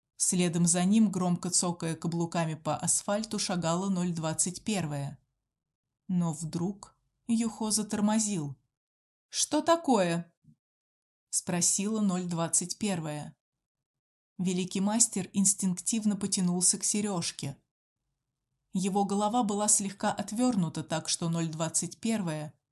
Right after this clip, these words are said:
не могла разглядеть выражение его лица. Не могла она и прочитать его мысли. Она лишь видела, как он повернул голову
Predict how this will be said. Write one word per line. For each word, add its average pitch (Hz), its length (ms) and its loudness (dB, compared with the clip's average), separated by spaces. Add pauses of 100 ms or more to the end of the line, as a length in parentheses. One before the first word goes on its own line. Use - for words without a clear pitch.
не 240 120 4
могла 214 340 2
разглядеть 165 640 -2
выражение 175 640 -2
его 165 280 -2
лица. 160 580 -2 (880)
Не 196 160 4
могла 190 460 0
она 220 220 4
и 208 140 -4
прочитать 190 600 -2
его 180 240 -4
мысли. 202 560 2 (1080)
Она 180 280 2
лишь 175 240 0
видела, 185 420 -2
как 165 320 -4
он 180 200 0
повернул 170 520 -2
голову 180 580 -4